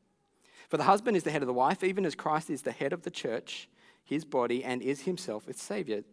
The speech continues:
Now, as the church submits to Christ, so also wives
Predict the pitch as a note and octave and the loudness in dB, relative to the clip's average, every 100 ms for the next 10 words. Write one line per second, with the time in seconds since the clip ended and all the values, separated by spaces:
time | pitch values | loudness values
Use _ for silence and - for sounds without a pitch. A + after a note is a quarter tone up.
0 | _ D#3 F#3 F#3+ - - E3 E3 F3+ - | _ -2 0 0 -4 -4 -4 -2 -4 -2
1 | G3+ B3 - A#3 G#3 - - F3+ A#2+ G#2+ | -2 -2 -4 -4 -4 -6 -10 -8 -6 -6
2 | - - - D3 D3+ E3+ F#3 - G2+ B2+ | -8 -10 -6 -4 -2 -2 -4 -6 -6 -8
3 | - - - - - _ _ A#2 B2+ D3 | -16 -20 -20 -20 -20 _ _ -2 0 0
4 | E3+ - | -2 -8